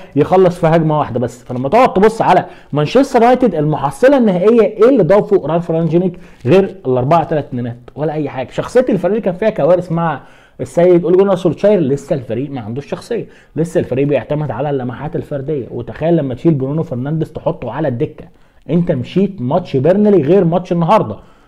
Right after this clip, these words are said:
برونو كان لازم يكون موجود اساسي، برونو وجوده احتياطي علامه استفهام غريبه. يعني انت عندك باكات يقدروا ان هم يشيلوك مثلًا،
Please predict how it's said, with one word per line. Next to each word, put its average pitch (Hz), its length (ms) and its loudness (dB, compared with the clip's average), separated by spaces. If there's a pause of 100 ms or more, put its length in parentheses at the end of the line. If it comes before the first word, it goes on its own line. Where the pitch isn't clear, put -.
(120)
برونو 190 300 4
كان 254 180 4
لازم 311 200 4
يكون 320 140 2
موجود 311 280 2
اساسي، 269 500 -4
برونو 233 480 4
وجوده 262 420 4 (280)
احتياطي 262 600 4
علامه 214 440 0
استفهام 294 400 -2
غريبه. 262 320 2 (840)
يعني 147 260 0
انت 131 120 0
عندك 233 240 2
باكات 180 380 2
يقدروا 165 340 2
ان 190 80 2
هم 196 300 2 (260)
يشيلوك 180 480 4
مثلًا، 220 480 2